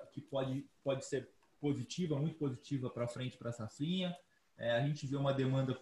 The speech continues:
por outro lado, um pouco mais fraca, tanto no mercado de, é, de proteínas, com redução de, de, possível redução de algumas plantas de abate, redução de alojamento de frangos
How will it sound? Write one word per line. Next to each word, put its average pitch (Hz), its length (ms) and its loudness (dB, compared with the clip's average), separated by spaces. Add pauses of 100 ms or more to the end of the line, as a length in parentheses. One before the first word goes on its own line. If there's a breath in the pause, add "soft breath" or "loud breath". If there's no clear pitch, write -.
(120)
por 139 160 4
outro 131 180 0
lado, 120 280 4
um 117 140 2
pouco 131 320 0
mais 117 240 0
fraca, 139 440 2
tanto 135 300 -2
no 135 80 0
mercado 123 480 2
de, 117 300 -2 (280)
é, 110 220 -2
de 110 140 -4
proteínas, 131 1000 0 (260)
com 123 140 0
redução 123 540 4
de, 117 240 2
de, 120 80 2 (260)
possível 151 340 2
redução 139 440 2
de 135 60 2
algumas 127 380 2
plantas 131 360 2
de - 80 0
abate, 135 560 6
redução 123 640 0
de 127 200 0 (200 soft breath)
alojamento 127 720 4
de 107 140 -10
frangos 151 640 2